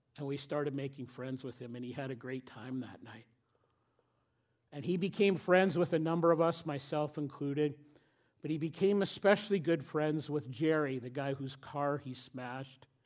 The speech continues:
and with Jerry's then girlfriend, Susan, now his wife. And one day, not too terribly long after that, Jerry had the privilege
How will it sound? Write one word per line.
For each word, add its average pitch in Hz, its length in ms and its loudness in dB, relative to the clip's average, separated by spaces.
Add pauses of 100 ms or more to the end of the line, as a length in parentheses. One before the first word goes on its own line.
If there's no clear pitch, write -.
(720)
and 156 120 -2
with 160 220 0
Jerry's 170 640 6 (340)
then 170 500 4
girlfriend, 147 760 0
Susan, 143 720 -2
now 147 260 -2
his 135 220 -6
wife. 123 440 -12 (1800)
And 151 120 -2
one 202 240 8
day, 196 240 8
not 180 320 6
too 202 160 -4
terribly 160 480 4
long 147 360 2
after 147 420 -4
that, 117 260 -6 (560)
Jerry 156 300 0
had 143 180 -2
the 147 60 -6
privilege 160 800 0